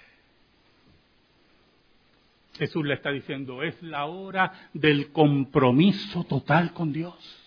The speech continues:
No es la hora de hablar, es la hora de la acción. Es la hora de la entrega.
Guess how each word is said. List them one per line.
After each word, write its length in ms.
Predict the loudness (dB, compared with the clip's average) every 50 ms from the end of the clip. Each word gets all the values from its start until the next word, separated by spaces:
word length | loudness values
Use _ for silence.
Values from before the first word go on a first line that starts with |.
| _ _ _ _ _ _ _ _ _ _ _ _ _ _ _ _ _ _ _ -6
No 80 | -4 -2
es 80 | 0 2
la 220 | 4 4 6 6
hora 260 | 6 4 4 4 4
de 100 | 4 4
hablar, 600 | 4 4 4 4 6 8 8 6 6 2 -2 -4 -6 -12 -6 0
es 140 | 2 4 6
la 220 | 8 8 8 8
hora 200 | 8 6 6 6
de 120 | 6 6 6
la 80 | 4
acción. 800 | 2 0 -2 4 8 10 12 12 12 10 8 4 -2 -8 -12 -16 -20 _ _ _ _ _ _ _ _ _ _ _ _ _ _ _ _ _
Es 160 | 2 4 6 8
la 220 | 10 10 10 10
hora 260 | 8 8 8 8 8
de 80 | 8 8
la 80 | 6
entrega. 880 | 6 4 2 2 4 8 10 10 10 10 10 8 6 4 2 0 -6 -14